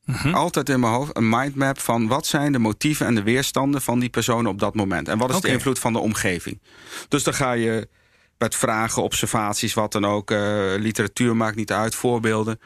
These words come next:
Speaker 2: Ga je die mindmap vullen. Zie, zie je welke weerstanden, eh,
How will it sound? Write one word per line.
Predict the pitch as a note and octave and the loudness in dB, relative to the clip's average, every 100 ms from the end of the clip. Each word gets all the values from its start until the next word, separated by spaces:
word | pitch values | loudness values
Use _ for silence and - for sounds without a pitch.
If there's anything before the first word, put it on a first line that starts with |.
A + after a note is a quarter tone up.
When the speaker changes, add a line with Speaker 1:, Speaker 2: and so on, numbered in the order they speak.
| _ - | _ -8
Speaker 2:
Ga | - D#3 | -4 0
je | |
die | C#3 | 2
mindmap | B2 B2 G#2 F#2+ E2+ | 2 0 -2 -4 -4
vullen. | - F2 F2+ _ - - - - | -4 -4 -6 _ -20 -18 -12 -2
Zie, | D3 - | -2 0
zie | - E3+ | 0 2
je | D#3+ | 2
welke | C3+ D#3+ E3 D3+ | 2 0 0 0
weerstanden, | C#3 D3 - C#3 C3 B2 | 2 0 0 0 2 0
eh, | B2 A#2+ | 0 0